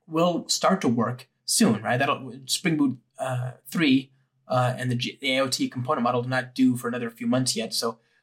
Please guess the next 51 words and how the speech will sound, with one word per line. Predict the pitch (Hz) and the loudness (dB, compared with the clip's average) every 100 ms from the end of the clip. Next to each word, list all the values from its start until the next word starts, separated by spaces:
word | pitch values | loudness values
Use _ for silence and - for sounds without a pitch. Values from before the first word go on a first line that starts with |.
| _ | _
uh, | 127 123 170 | 0 2 0
I, | |
you | 180 190 | -2 -2
know, | - - | -2 -2
plenty | 190 165 | 2 2
of | 127 | 2
time | 143 131 | 0 0
in | |
which | 131 - | -2 -2
to | 135 | -2
get | 131 101 - | -2 -4 -10
sort | - - 98 | -4 -2 -2
of, | - | -4
that | 135 | -2
sort | - 127 127 | 0 0 0
of, | |
uh, | 123 - 135 135 - | -4 -8 -12 -12 -16
sort | 151 135 | -6 -2
of | |
addressed. | 123 147 - _ _ | 0 0 -4 _ _
But | 196 | 2
I | 202 | 4
just | 202 - | 4 4
can't | 214 | 2
believe | 190 202 190 131 - _ _ _ | 4 6 4 2 -10 _ _ _
it | 196 | 0
just | 185 180 | 2 4
all | 165 143 | 4 6
worked, | 247 240 - _ 127 | 4 2 -8 _ -4
right? | 160 151 | -2 -2
It's, | 151 - - | -2 -4 -4
it's | 160 - | -12 -10
been, | - 180 165 151 - _ _ _ _ - | -2 0 0 -4 -12 _ _ _ _ -2
uh, | 147 135 127 139 | 0 2 2 2
you | 202 | 2
know, | 220 - _ _ _ _ _ _ _ _ _ _ _ _ _ _ _ | 0 -10 _ _ _ _ _ _ _ _ _ _ _ _ _ _ _
it, | 160 | -2
it | 127 151 | 0 2
feels | 202 190 | 4 4
like | 175 143 | 4 4
a | 131 120 | 2 2
relatively | 139 160 175 185 165 | 0 0 0 -2 0
recent | 160 156 143 135 | 0 0 -2 -4
thing, | 170 170 185 _ _ _ _ _ _ - | -4 -6 -12 _ _ _ _ _ _ -2
um, | 139 135 135 131 123 - _ _ _ _ | 0 2 2 0 -6 -14 _ _ _ _
but | - 175 | 0 2
also | 190 - | 4 2
it | |
feels | 175 | 0
like | 151 135 | -2 0
a, | 123 - 131 117 | -2 -2 -8 -10